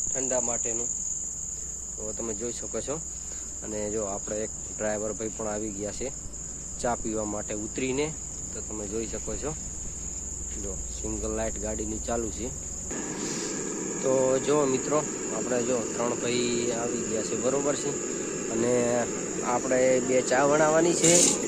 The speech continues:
અને એક કોફી બનાવવાની છે. તો જો, આપણે કોફી માટે દૂધ લઈ લીધું છે, તમે જોઈ શકો છો. અને જો, આ લઈ લીધી છે આપણે કોફી,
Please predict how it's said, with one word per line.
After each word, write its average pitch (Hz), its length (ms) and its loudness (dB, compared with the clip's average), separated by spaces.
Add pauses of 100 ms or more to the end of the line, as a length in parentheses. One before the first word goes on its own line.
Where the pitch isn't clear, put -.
(280)
અને 127 400 8
એક 139 440 4
કોફી 147 260 8
બનાવવાની 131 520 8
છે. 151 200 6 (500)
તો 120 160 4
જો, 135 100 8
આપણે 123 400 6 (520)
કોફી 127 240 6
માટે 127 300 6
દૂધ - 280 4
લઈ 143 160 8
લીધું 131 320 4
છે, 160 140 4 (760)
તમે 113 180 0
જોઈ 123 200 2
શકો 120 260 0
છો. 123 140 2 (500)
અને 110 320 4
જો, 107 220 4 (1040)
આ 143 160 8
લઈ 143 180 8
લીધી 127 280 4
છે 139 100 4
આપણે 127 380 6 (500)
કોફી, 127 340 6